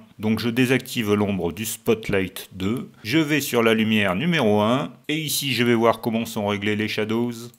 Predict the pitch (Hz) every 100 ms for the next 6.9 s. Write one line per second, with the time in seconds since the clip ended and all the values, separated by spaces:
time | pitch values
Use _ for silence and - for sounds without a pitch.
0 | _ 117 117 113 - 104 - 147 151 -
1 | - 117 101 104 117 131 - _ _ 104
2 | 104 104 107 98 101 98 98 107 - 117
3 | 113 87 76 _ - _ _ - 107 131
4 | 117 87 90 135 139 117 101 98 104 123
5 | - _ - 139 117 123 123 120 110 113
6 | 110 101 104 110 120 151 151 -